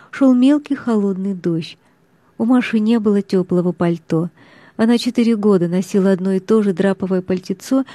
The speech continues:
теперь оно было ей до того коротко и узко, что она не могла надеть его, и Елизавета Ивановна решила употребить его на теплое платье для младших детей.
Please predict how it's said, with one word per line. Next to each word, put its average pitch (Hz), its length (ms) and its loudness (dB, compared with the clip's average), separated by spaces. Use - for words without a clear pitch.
теперь 254 260 2
оно 240 160 0
было 233 220 2
ей 226 240 0
до 214 100 -2
того 208 320 0
коротко 220 580 -2
и 180 140 -2
узко, 240 500 -4
что - 200 -2
она 262 140 4
не 247 100 0
могла 226 480 0
надеть 196 540 -4
его, 165 280 -6
и 226 60 2
Елизавета 269 580 4
Ивановна 254 520 2
решила 247 380 0
употребить 226 600 -4
его 226 260 -2
на 226 160 -2
теплое 269 400 0
платье 220 420 -2
для 202 180 0
младших 175 440 -4
детей. 185 500 -6